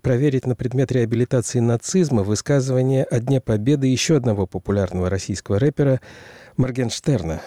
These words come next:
после того, как музыкант публично усомнился в необходимости тратить огромные суммы на празднование девятого мая.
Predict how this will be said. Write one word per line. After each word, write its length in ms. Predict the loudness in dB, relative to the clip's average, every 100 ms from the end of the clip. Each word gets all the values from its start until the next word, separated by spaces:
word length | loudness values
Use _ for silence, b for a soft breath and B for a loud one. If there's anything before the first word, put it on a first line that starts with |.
| B -8
после 240 | -6 -4
того, 260 | -2 -2 0
как 240 | -4 -4
музыкант 560 | -4 -2 -2 -2 -2 -2
публично 440 | -8 -4 -4 -2 -2
усомнился 600 | 0 2 2 2 -2 -10
в 60 |
необходимости 580 | -10 -6 -6 -4 -4 -6
тратить 580 | -8 -2 0 -2 -4 -12
огромные 640 | -6 0 0 0 -2 -4
суммы 380 | -4 -2 0 0
на 240 | 0 -2 -2
празднование 800 | -2 -2 -2 -2 -4 -2 -4 -6
девятого 540 | -2 0 0 -2 -4
мая. 420 | -2 -2 -4 -12